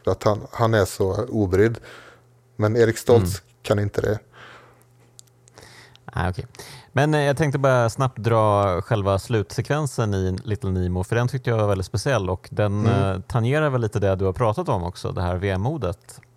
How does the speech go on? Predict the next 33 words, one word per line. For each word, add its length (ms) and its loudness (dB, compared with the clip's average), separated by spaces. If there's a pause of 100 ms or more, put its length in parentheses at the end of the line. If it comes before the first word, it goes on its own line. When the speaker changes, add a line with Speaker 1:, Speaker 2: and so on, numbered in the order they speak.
(260)
Speaker 2:
För, 600 2 (460)
jag 140 -2
antar 180 -4
att 60 -6
du 60 -4
inte 140 -6
minns 220 -2
det 60 -2
här, 120 0
men, 180 0 (640)
eh, 460 -2 (300)
när 600 0
Nemo 420 2
väl 160 2
har 80 2
besegrat, 760 0
eh, 280 0
Nightmare 420 0
King 360 -2
så, 440 0 (680)
eh, 100 -4
har 360 -2
ju 300 0 (260)
kung 300 2
Morpheus 580 0
befriats 920 -2
och, 400 -4
eh, 120 0
han 420 2
och, 440 -6
eh, 140 2
prinsessan 540 -2
Camille, 520 0